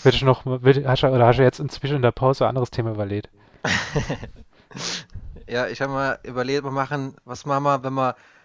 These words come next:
Speaker 2: zwei Leben hätten, nicht nur eins. <laughs>
Speaker 1: Zwei, äh, du führst ja schon ein Doppelleben. Du bist, bist, äh, du arbeitest von morgens um acht bis, bis um fünf und
Speaker 2: Ja, stimmt.
Speaker 1: per Nacht bist du Podcaster.
Speaker 2: Stimmt, stimmt, ganz vergessen, ja. Nee, äh,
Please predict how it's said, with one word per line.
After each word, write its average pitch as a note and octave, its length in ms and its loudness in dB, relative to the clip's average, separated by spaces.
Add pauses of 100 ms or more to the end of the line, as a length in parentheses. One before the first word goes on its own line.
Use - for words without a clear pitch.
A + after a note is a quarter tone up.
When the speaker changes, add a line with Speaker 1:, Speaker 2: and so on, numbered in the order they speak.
(180)
Speaker 2:
zwei D#3+ 260 -4
Leben B2+ 280 -2
hätten, A#2 380 -6
nicht C#3 160 -12
nur C3 100 -6
eins. B2+ 400 -8 (540)
<laughs> - 500 -12
Speaker 1:
Zwei, - 260 2
äh, B2+ 260 -2
du B2+ 80 -4
führst - 300 6
ja C#3 40 2
schon A#2 160 0
ein A2 80 0
Doppelleben. G#2 540 -2 (200)
Du - 100 -16
bist, - 240 -4 (260)
bist, - 240 -2
äh, B2+ 180 2
du B2+ 220 -2
arbeitest C#3+ 640 6
von B2+ 280 -2
morgens B2+ 400 2
um C#3 140 -6
acht - 320 0
bis, - 220 -4
bis - 180 -6
um C3 80 -2
fünf D3 400 -2 (160)
und B2 220 -6
Speaker 2:
Ja, C3 120 -4
stimmt. C#3+ 400 -8 (200)
Speaker 1:
per B2+ 100 2
Nacht B2 260 0
bist B2 140 2
du B2+ 80 4
Podcaster. - 760 -2 (580)
Speaker 2:
Stimmt, C#3+ 220 -14
stimmt, - 360 -14
ganz B2+ 200 -14
vergessen, C3+ 420 -12
ja. C3 160 -8 (1120)
Nee, F3+ 240 2
äh, C3+ 360 2